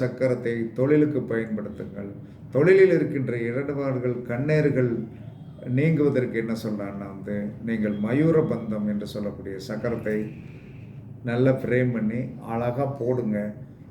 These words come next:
தொழில் ஓட்டங்கள் நன்றாக இருக்கும். செய்வினை தோஷத்தால் பயப்படுபவர்கள் பாக்கெட்ல வந்து வச்சுக்கிடுங்க. ரொம்ப சூப்பரா வேலை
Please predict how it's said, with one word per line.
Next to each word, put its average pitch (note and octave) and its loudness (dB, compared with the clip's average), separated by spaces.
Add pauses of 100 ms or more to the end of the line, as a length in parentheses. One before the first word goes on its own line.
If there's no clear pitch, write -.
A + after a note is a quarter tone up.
(140)
தொழில் D3+ 6
ஓட்டங்கள் A#2 0
நன்றாக G#2+ -2
இருக்கும். G#2+ -6 (100)
செய்வினை D#3 4
தோஷத்தால் A#2 -2
பயப்படுபவர்கள் A#2 0
பாக்கெட்ல C3+ -2
வந்து G#2 -2
வச்சுக்கிடுங்க. G2+ -8 (1200)
ரொம்ப C#3+ 4 (120)
சூப்பரா D#3 6
வேலை C3 4